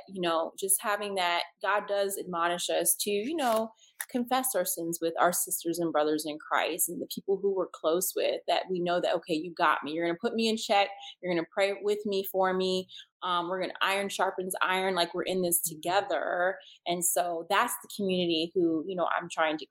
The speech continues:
Speaker 1: cling to. And so, because this faith walk isn't a cakewalk, it's really a fight. And so that's my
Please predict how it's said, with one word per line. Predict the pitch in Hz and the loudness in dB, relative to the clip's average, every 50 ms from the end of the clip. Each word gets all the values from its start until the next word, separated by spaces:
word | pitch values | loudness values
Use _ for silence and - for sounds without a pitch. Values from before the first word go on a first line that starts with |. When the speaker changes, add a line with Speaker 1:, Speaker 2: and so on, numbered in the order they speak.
| - - | -10 -6
Speaker 1:
cling | 190 180 175 175 175 175 170 - - | -2 0 2 2 2 2 0 0 0
to. | 180 165 156 151 147 143 151 143 135 - - | 0 2 2 2 2 0 -2 -4 -6 -8 -8
And | 160 165 165 180 - | -8 -8 -6 -2 -2
so, | - - 196 - - - | 0 0 0 -2 -2 -4
because | - - - 202 185 170 170 | -8 -8 -4 -4 -4 0 0
this | 190 196 202 - - | 0 0 0 0 0
faith | 202 196 196 - - | -2 -2 -2 0 2
walk | 185 175 175 - - | 2 2 2 2 0
isn't | 190 185 185 170 | -2 0 0 -2
a | 151 | -4
cakewalk, | - - 170 151 147 - - 147 151 156 151 - - - - - - - - - _ | -2 -2 -2 -2 0 -2 -2 2 2 2 2 0 -4 -10 -10 -10 -10 -10 -10 -10 _
it's | 180 185 190 - - 190 | -4 -4 -2 -2 -2 0
really | 202 220 262 269 220 196 | 0 0 0 0 -2 -2
a | 185 - - | -4 -4 -2
fight. | 170 165 - - 90 - - _ _ _ - | -2 0 0 0 -2 -4 -6 _ _ _ -4
And | 175 170 175 175 | -4 -2 -2 0
so | - - 180 175 175 | 0 0 0 2 2
that's | 185 190 202 - - | 2 2 0 0 0
my | 214 196 | -2 -2